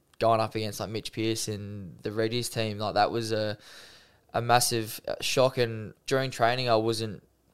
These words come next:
obviously doing my best because I wasn't used to it, and I, I was on a three-year contract, but,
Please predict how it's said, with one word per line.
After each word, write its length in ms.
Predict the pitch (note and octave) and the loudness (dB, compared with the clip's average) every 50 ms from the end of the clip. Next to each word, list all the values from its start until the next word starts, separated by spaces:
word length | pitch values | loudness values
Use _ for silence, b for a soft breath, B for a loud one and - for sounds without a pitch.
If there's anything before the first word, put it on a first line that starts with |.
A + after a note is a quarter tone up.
| - - | -2 0
obviously 460 | A2+ A2 A2 - - A2 G#2+ G#2+ G2+ | 0 0 0 -2 -4 -2 -4 -6 -6
doing 240 | F2+ - A#2+ A2+ G#2+ | -2 -2 0 0 0
my 80 | G#2+ | -2
best 280 | G2 G#2+ A#2 A#2 - - | 2 2 2 2 2 -6
because 280 | A#2+ A2+ - A#2 A2 | -6 -8 -6 -2 0
I 80 | A2+ A2 | 0 0
wasn't 260 | G#2+ A2+ A2 G#2+ F#2+ | 2 0 -4 -4 -4
used 260 | G#2 A2+ A#2 A#2+ - - | -2 -2 0 2 2 0
to 120 | C3+ B2+ | 2 2
it, 80 | B2 A#2+ | 0 2
and 100 | A#2+ A#2 | 4 4
I, 420 | A2+ A2+ A2 A2 G#2+ G#2 G#2+ B2+ B B B B B B B B B B B B B B B B B B B B B B B - | 4 4 4 4 2 -2 -4 -8 B B B B B B B B B B B B B B B B B B B B B B B 4
I 40 | - | 4
was 100 | B2+ C3 | 8 8
on 80 | E3 F3+ | 8 6
a 60 | E3 | 6
three-year 360 | - - D#3+ D#3+ D3+ C#3+ C3+ | 4 2 2 2 4 2 2
contract, 580 | - - C3 C3+ C#3+ - C#3 A2 G2 - - - | 0 -2 -4 -4 -2 0 0 0 0 0 0 2
but, 260 | G#2+ G#2+ G#2 - | 4 4 4 2